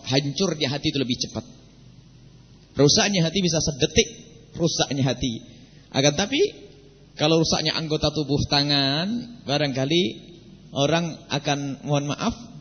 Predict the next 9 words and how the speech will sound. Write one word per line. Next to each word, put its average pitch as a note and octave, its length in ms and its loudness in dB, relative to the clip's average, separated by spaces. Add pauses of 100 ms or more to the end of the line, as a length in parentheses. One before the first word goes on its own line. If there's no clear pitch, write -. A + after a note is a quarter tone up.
(680)
tidak C#3 240 0
bisa D3 160 2
menggunakan C#3 560 0
tangannya C#3+ 480 -2
karena C#3 240 -4
satu C3+ 240 -4
penyakit, C3+ 560 -2
mungkin C3+ 240 -2
perlahan. A#2+ 560 -2